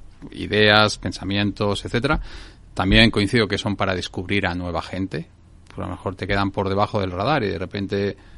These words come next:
¿no? participas a alguien que está, ¿no? al, no sé qué, alternativo y lo ves y dices, "Oye", o qué están haciendo en al-, en alimentos y bebidas, o qué están haciendo en experiencias, etcétera. Es, con lo cual, para descubrir,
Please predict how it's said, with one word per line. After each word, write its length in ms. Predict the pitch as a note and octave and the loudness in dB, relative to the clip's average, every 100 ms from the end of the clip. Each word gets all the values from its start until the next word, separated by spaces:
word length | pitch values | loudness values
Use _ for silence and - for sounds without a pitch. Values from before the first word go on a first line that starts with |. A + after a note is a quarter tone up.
| - - - - | -20 -20 -20 -16
¿no? 240 | A2+ C#3+ A#2 | -8 -8 -8
participas 600 | - F#2 F#2+ F#2 F#2+ G#2+ | -8 -4 -4 -2 -4 -2
a 60 | |
alguien 220 | G2+ F#2+ | 0 0
que 120 | F#2 F#2 | -2 -2
está, 300 | - G2 F#2 | -4 -4 -4
¿no? 200 | F#2 F#2 | -6 -8
al, 180 | F#2 F#2+ - - - | -8 -12 -16 -14 -10
no 120 | G#2 G#2 | -6 -4
sé 160 | G#2+ | -4
qué, 120 | B2 | -2
alternativo 600 | B2+ B2+ G#2 G#2 C3 D#3+ C#3+ | -2 0 0 0 0 0 -2
y 40 | |
lo 120 | F2 | -2
ves 260 | F#2 D#3 - | 0 0 -2
y 40 | |
dices, 140 | F2 - | -8 -8
"Oye", 180 | A2 - - - | -8 -10 -12 -4
o 200 | F#2+ E2+ | -4 -2
qué 100 | G#2 | -4
están 200 | - G2+ | -2 -2
haciendo 360 | - G#2 G2 | -2 -2 -2
en 80 | F#2 | -4
al-, 240 | F2 F2+ - - - - - | -4 -6 -10 -16 -20 -20 -12
en 60 | F#2 | -6
alimentos 380 | F#2 G2+ G2 - | -2 -2 -2 -6
y 20 | |
bebidas, 400 | E2+ C3 C3 A2 | 0 4 4 2
o 60 | G2+ | -2
qué 80 | |
están 160 | G2+ A#2 | 0 0
haciendo 580 | - B2 A#2+ A#2 A2+ G#2+ | 2 2 4 4 2 -2
en 180 | - F#2+ | -4 -6
experiencias, 720 | - - G2 C#3+ D3 B2 G2+ | -4 -2 2 4 4 2 -2
etcétera. 280 | G#2+ D3 G#2+ | 0 0 0
Es, 120 | - | -4
con 140 | G2 | -8
lo 60 | F2+ | 0
cual, 180 | A2 G2+ | 0 2
para 320 | G2+ F#2+ F#2+ | 2 2 2
descubrir, 720 | F#2+ - - G2 G#2+ A2+ | -2 -4 -2 0 2 2